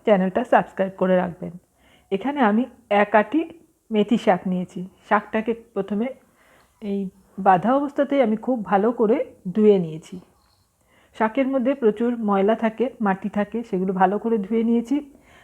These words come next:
আর এখানে একটা বড় সাইজের বেগুন নিয়েছি, বেগুনটাকেও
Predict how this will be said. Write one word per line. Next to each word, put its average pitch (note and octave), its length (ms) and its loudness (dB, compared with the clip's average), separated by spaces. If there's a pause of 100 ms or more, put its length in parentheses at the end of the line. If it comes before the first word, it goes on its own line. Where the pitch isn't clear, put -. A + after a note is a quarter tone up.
(140)
আর E3+ 160 0
এখানে G#3+ 280 0
একটা G3+ 300 2
বড় F#3+ 260 -2
সাইজের A3 320 0
বেগুন A3 320 0
নিয়েছি, C4 360 0 (120)
বেগুনটাকেও G3+ 640 -2